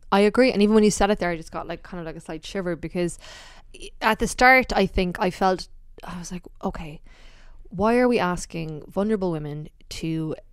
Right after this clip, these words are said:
you know, share their most traumatic experiences, you know, just to, like, basically cut their veins open, um, for, in order for other people, um, to finally,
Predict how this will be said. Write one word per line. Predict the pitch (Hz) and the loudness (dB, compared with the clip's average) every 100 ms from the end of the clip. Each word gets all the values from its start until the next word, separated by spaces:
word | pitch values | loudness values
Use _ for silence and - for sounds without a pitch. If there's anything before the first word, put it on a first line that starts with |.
| - | -8
you | 185 | -4
know, | 170 | -4
share | 170 - 190 175 | 0 2 2 2
their | 175 | 2
most | 180 196 226 - | 2 2 0 -4
traumatic | 180 170 156 165 - | -4 -4 -8 -12 -16
experiences, | 156 - 175 160 143 147 139 135 | -20 -16 -14 -14 -16 -18 -18 -16
you | 165 | -14
know, | 156 160 190 | -10 -8 -8
just | 175 175 - | -10 -14 -10
to, | |
like, | 175 165 | -10 -8
basically | - 190 - 175 165 160 156 | -6 -6 -6 -8 -6 -6 -6
cut | - 254 | -4 2
their | 208 | 4
veins | 175 175 170 | 4 2 2
open, | 170 - 165 160 - | 2 2 0 -2 -6
um, | 170 165 156 | -4 -4 -6
for, | - | -6
in | 190 | 0
order | 180 175 | 2 0
for | - - | 0 4
other | 208 220 | 6 6
people, | 190 175 160 160 - - - | 4 2 0 0 -6 -18 -6
um, | 170 170 165 160 - - - - - - - - - | -2 0 -2 -6 -12 -20 -20 -20 -18 -18 -18 -16 -2
to | - 208 190 | 2 4 4
finally, | 185 202 202 220 214 196 190 185 180 | 2 0 2 6 6 8 8 6 4